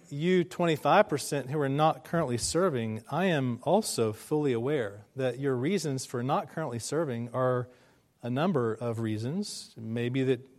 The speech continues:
because of your age and physical condition, you're unable to at this time, and everyone understands and realizes that's true.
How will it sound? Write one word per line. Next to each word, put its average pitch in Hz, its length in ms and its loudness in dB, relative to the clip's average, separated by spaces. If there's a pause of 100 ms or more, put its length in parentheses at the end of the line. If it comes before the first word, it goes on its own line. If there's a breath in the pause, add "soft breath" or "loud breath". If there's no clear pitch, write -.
(140)
because 120 300 -4
of 127 100 0
your 123 140 -2
age 127 280 -2
and 123 140 -4
physical 131 400 -2
condition, 131 500 -4
you're 127 140 -4
unable 131 460 -2
to 123 400 -6
at 113 100 -10
this - 220 -8
time, 117 340 -10
and 110 100 -8
everyone 123 340 -6
understands 120 600 -8
and 113 100 -8
realizes 117 480 -4
that's - 240 -12
true. 151 300 -6